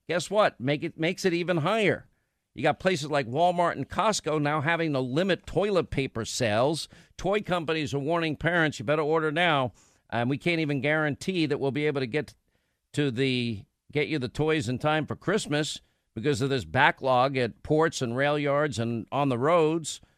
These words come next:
Jerome Powell of the Fed even admitting it's frustrating to see the bottlenecks and problems are not getting better. Well, that's your administration that's, uh,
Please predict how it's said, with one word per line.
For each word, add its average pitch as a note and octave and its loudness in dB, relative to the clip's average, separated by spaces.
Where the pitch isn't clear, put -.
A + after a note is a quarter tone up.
Jerome D3 0
Powell D#3 2
of C3+ 2
the A#2 -4
Fed F3 2
even C3 0
admitting C3 0
it's A#2 -6
frustrating C#3+ -2
to C3+ -4
see D#3 -2
the A#2+ -2
bottlenecks C#3 0
and A2+ 0
problems D#3+ 2
are C#3 0
not D3 0
getting E3 0
better. D#3+ 2
Well, D#3+ -2
that's - 2
your G#3 4
administration C#3 0
that's, C3 -6
uh, B2+ 4